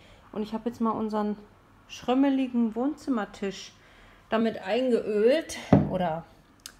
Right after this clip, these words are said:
poliert oder wie auch immer. Der war mal ganz dunkel. Ich zeige euch mal,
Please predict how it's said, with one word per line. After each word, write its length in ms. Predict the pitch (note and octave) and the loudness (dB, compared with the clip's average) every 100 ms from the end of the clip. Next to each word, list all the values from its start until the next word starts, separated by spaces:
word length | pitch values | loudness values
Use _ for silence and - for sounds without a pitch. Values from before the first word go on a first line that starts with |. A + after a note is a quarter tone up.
| _ | _
poliert 540 | - F3 E3+ G3+ A#3+ | -6 -6 -4 -4 -6
oder 180 | - F3+ | -6 -8
wie 100 | F#3 | -6
auch 80 | F3+ | -6
immer. 320 | F3+ G3 C#4 - - - - - - | -6 -6 -6 -12 -20 -20 -20 -20 -2
Der 180 | G3+ G3 | 0 2
war 180 | A#3 | 0
mal 300 | C#4 G#3+ F3 | 0 -2 -4
ganz 420 | F#3+ A3+ D4 D4 - | -4 -2 -4 -6 -4
dunkel. 460 | A#3+ A#3+ A#3 G3 | -2 -2 -2 -4
Ich 140 | F#3+ - | -6 -8
zeige 280 | A3+ A#3 | -8 -2
euch 120 | C4 B3+ | -4 -4
mal, 160 | A#3+ | -8